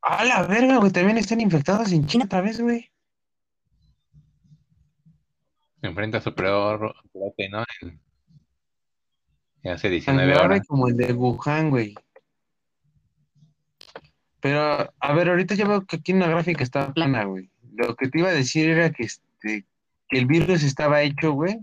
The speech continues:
Speaker 1: para que lo resistiera la genética del chino, güey. O sea, esto es ingeniería genética, güey, lo que estaba diciendo.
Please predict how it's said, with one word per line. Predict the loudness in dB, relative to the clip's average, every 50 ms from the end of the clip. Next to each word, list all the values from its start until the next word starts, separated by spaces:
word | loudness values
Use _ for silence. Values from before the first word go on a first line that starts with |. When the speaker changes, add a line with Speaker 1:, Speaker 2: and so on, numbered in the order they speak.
| -10 _
Speaker 1:
para | -2 -2 0 -2 -4 -6 -6
que | -6 -4
lo | -2 -2 -2
resistiera | -4 -4 -6 -8 -10 -12 -6 -2 0 2 2
la | 2 2 0
genética | -2 -2 -4 -4 -4 -4 -6 -6 -4 -4
del | -4 -6 -8 -4
chino, | -2 0 0 2 2 0 0
güey. | -2 -6 -8 -10 _ _ _ _ _ _ _ _ _ _ _ _ _ _
O | -8 -6
sea, | -2 -2 -2 -2
esto | -2 -2 0 0
es | 2 4
ingeniería | 4 4 4 4 2 2 2 2 2 2
genética, | 2 0 0 0 0 -2 -2 -2 -4 -4 -2 -2 -2
güey, | -2 -4 -6 -8 -8
lo | -10 -10
que | -12 -4
estaba | 0 2 2 2
diciendo. | 2 0 -4 -6 -6 -4 -2 -2 -2 -2 -6